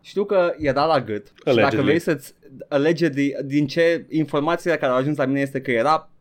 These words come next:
Speaker 1: pe gât, în zona gâtului
Speaker 2: Ok.
Speaker 1: și dacă, if you wanna take your life, go for the temple.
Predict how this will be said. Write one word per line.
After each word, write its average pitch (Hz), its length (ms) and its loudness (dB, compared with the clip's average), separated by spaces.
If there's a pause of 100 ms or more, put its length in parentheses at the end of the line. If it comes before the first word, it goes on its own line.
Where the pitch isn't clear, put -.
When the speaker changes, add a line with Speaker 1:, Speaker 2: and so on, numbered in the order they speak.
(140)
Speaker 1:
pe 196 120 2
gât, 135 240 -2
în 147 120 4
zona 147 220 0
gâtului 139 400 2
Speaker 2:
Ok. 135 60 2
Speaker 1:
și 131 140 -6
dacă, 107 180 -2 (100)
if 127 180 -2
you 123 140 -2
wanna 180 220 2
take 156 280 -6
your 135 140 -2 (160)
life, 127 240 -2 (140)
go 120 260 0
for 127 200 -2
the 120 100 -4
temple. 123 520 -2